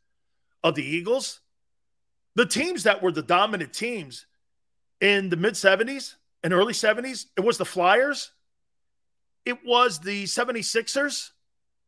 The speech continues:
They just acquired Doctor J. Okay, so it was those two teams, really. And then all of a sudden, too, the Phillies with Luzinski and Schmidt and them guys, too.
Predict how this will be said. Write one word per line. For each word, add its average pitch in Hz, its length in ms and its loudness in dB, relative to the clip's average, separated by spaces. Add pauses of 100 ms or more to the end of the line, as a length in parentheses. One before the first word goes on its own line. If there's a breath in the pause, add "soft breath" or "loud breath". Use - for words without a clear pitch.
(760)
They 214 100 2
just 233 240 -4
acquired 220 520 0
Doctor 208 300 0
J. 190 340 2 (1700)
Okay, 214 300 2
so 233 300 -6
it 247 120 -4
was 254 220 0
those 311 280 0
two 294 180 -2
teams, 247 400 -8
really. 127 360 -8 (440 soft breath)
And 247 120 -2
then 311 100 4
all 311 60 6
of 294 60 2
a 277 40 -4
sudden, 269 280 2
too, 254 140 -8
the 254 100 -6
Phillies 226 420 -4
with 196 240 -4
Luzinski 196 560 -6
and 185 80 -8
Schmidt 190 380 -4
and 175 100 -8
them 165 140 -8
guys, 151 380 -2
too. 143 320 -6